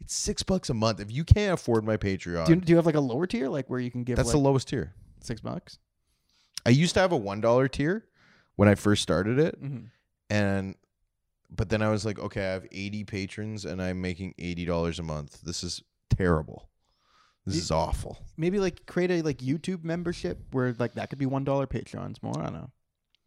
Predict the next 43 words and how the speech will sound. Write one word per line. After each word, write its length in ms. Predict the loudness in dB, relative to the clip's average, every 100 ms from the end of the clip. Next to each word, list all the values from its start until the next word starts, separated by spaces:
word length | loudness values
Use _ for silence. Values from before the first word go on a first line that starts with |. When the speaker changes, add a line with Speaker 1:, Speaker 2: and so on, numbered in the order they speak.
| _ 0
Speaker 1:
Yeah, 260 | 4 8 8
I 60 |
Speaker 2:
Or 80 | 8
Speaker 1:
thought 120 | 6
about 160 | 6 6
making 280 | 4 0 -2
a 40 |
Twitter 360 | -2 0 2 2
membership 520 | 0 -2 -2 -4 -6
subscription 600 | -10 -8 -4 -4 -4 -6
too, 240 | -2 -2
but 200 | -2 -2
it's 220 | -4 0
like, 220 | 0 0 -6 -20 -20 -20 -20 -2
Speaker 2:
That, 180 | -2 0
like, 120 | 0
I 80 | 2
Speaker 1:
do 60 | 4
Speaker 2:
don't 40 |
Speaker 1:
you 40 | 6
Speaker 2:
even 100 | 4
Speaker 1:
have 180 | 2 0
to 80 | 2
diversify 580 | 2 4 2 4 6
it 100 | 6
that 220 | 6 2 0
much? 180 | -2
Like, 140 | 0 0
I 80 | 0
wish 260 | 0 -2
that 80 | -4
people 280 | -4 -2 0
would 120 | 0
just 200 | 0 -4
understand. 520 | -2 0 0 -2 -2
I 60 | 0
think 200 | 0 2
it 60 | 2
has 200 | 2 0
to 100 | -2
do 200 | 0 2
with 180 | 0 -2
Canada, 600 | -4 -4 -2 -4 -6